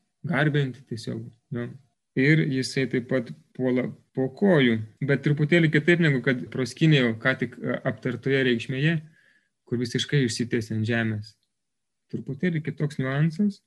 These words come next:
Ir Jėzus klausė: „Argi ne dešimtis pasveiko, kur dar devyni?“ Niekas nepanorėjo sugrįžti ir atiduoti Dievui garbę,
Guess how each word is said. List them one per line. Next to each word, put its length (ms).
Ir 140
Jėzus 240
klausė: 480
„Argi 240
ne 120
dešimtis 680
pasveiko, 680
kur 200
dar 260
devyni?“ 440
Niekas 400
nepanorėjo 600
sugrįžti 560
ir 80
atiduoti 440
Dievui 440
garbę, 420